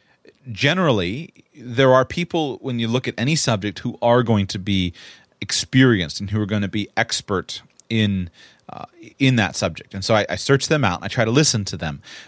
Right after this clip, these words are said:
uh, because we should start by listening carefully to the experts. If possible, I try to consume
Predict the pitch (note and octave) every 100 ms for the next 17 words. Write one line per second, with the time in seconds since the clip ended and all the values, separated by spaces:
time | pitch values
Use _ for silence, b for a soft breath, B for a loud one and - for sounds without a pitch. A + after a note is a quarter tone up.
0 | - - G#2+ A2 A2+ A#2 F#2+ - C#3 D3
1 | A#2+ A2 A#2 A#2 G#2+ - G#2+ - F#2+ F2+
2 | E2+ B B - G#2 F2+ F#2 - - -
3 | - - B B B - C#3 - D#3+ G3
4 | G3 F#3 D#3 A#2+ - C3 C#3 E3+ D3+ C3+
5 | - A#2+ A2